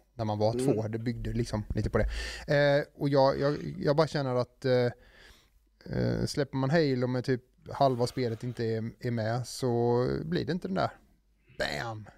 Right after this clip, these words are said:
Speaker 1: ifrån början. Så nej, jag tror att det är ett jättefail, men ja. Eh, men vi har ett tajt schema. Är det någonting du vill kasta in i det, David?
Speaker 2: Jag testade det här Genshin Impact,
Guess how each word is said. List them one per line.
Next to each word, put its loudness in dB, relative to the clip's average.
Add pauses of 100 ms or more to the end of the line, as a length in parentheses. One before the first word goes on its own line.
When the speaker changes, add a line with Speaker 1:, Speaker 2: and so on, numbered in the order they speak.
(100)
Speaker 1:
ifrån -6
början. -2
Så 0
nej, -2
jag 0
tror 0
att -8
det 2
är 2
ett -4
jättefail, -2
men -2
ja. 0 (2000)
Eh, 0
men 4
vi 6
har 8
ett -4
tajt 0
schema. 0
Är 2
det -2
någonting -2
du 0
vill 0
kasta -2
in -4
i -2
det, -2
David? -2 (520)
Speaker 2:
Jag 10
testade 4
det 6
här 2
Genshin 2
Impact, 0